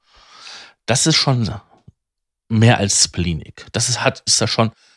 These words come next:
der hat verschiedene Spleens. Und die können einen schon ziemlich nerven. Also wenn er dann hingeht und dann erstmal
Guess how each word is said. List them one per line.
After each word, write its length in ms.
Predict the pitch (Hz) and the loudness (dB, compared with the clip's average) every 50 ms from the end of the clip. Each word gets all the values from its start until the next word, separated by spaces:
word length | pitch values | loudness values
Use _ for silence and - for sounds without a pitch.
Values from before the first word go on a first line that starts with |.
| _ _ | _ _
der 140 | - 107 104 | 0 0 2
hat 120 | 101 - - | 2 0 -2
verschiedene 520 | - 117 - - - 120 113 107 107 98 | 0 0 2 2 4 2 4 4 2 2
Spleens. 720 | - - - - - 85 80 73 - - - - - - _ _ _ _ _ _ _ _ _ _ _ _ _ - - - - | 0 -2 -4 -6 -6 -6 -6 -8 -8 -8 -8 -8 -8 -10 _ _ _ _ _ _ _ _ _ _ _ _ _ -20 -20 -20 -14
Und 140 | - - 95 | -12 -4 -4
die 80 | 113 104 | -4 -2
können 220 | - - 139 131 | 0 0 0 2
einen 140 | 76 113 120 | 0 0 0
schon 160 | - - 113 | 0 0 2
ziemlich 320 | - - 139 123 110 - | 2 2 2 2 2 2
nerven. 420 | 113 101 90 87 85 87 - - - | 2 2 2 2 0 -2 -4 -6 -6
Also 240 | 87 90 101 101 92 | -4 -2 -2 -2 0
wenn 80 | 104 | 0
er 80 | 110 101 | 0 0
dann 160 | 101 98 107 | 0 0 2
hingeht 340 | 110 120 127 113 117 113 - | 4 4 2 2 0 -4 -6
und 100 | 92 98 | -6 -6
dann 80 | 92 | -4
erstmal 440 | - 101 - - - - 110 98 101 | -2 -2 -2 -2 0 0 0 0 -2